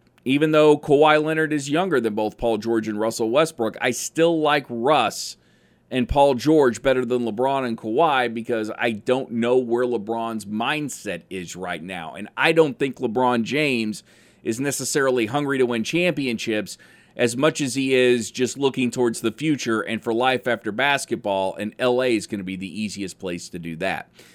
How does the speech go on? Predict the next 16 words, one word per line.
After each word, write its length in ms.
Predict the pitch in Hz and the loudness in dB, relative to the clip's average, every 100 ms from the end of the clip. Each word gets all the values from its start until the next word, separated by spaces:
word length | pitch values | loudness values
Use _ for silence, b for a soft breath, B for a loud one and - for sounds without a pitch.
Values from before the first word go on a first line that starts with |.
| b - | b -2
This 200 | 160 240 | 0 2
is 200 | 226 160 | 2 2
the 100 | 196 | 2
Locked 360 | 196 202 196 | 4 2 2
On 160 | 196 180 | 2 2
Thunder 320 | 170 190 180 | 2 2 2
podcast, 800 | 175 185 185 156 160 131 104 - | 2 2 2 0 0 0 -2 -4
and 140 | 131 | -2
coming 240 | 117 202 220 | 0 2 4
up 100 | 202 | 2
next, 440 | 196 240 208 - | 6 4 4 -2
we'll 180 | 175 202 | -2 -2
talk 300 | 190 214 220 | 2 0 2
about 300 | 202 202 180 | 2 0 2
Enes 340 | 208 254 240 | 0 2 2
Kanter 560 | - 220 254 262 170 90 | -2 0 2 4 2 0